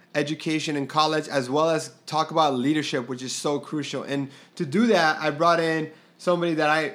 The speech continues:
you know, I've heard a lot about. He's very well known in the Orlando community, and I'm just so excited to have him on the show. I have Sam Terrell with me today. He is the founder and president of Divergent U. So Sam, welcome to the show.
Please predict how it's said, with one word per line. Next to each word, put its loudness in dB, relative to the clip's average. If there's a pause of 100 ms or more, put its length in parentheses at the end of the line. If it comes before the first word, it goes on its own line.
you -6
know, 2
I've 2
heard 2
a 4
lot 6
about. 4
He's -2
very 2
well 4
known 4
in 0
the 2
Orlando 0
community, -4
and -4
I'm -2
just -4
so 4
excited 2
to -8
have -2
him -4
on 0
the -4
show. 0 (260)
I -2
have 0
Sam 2
Terrell 4
with 2
me 0
today. -2
He -2
is -2
the 0
founder 2
and -2
president -2 (220)
of 0
Divergent 0 (160)
U. 0 (300)
So -4
Sam, 2
welcome 4
to -6
the -2
show. 0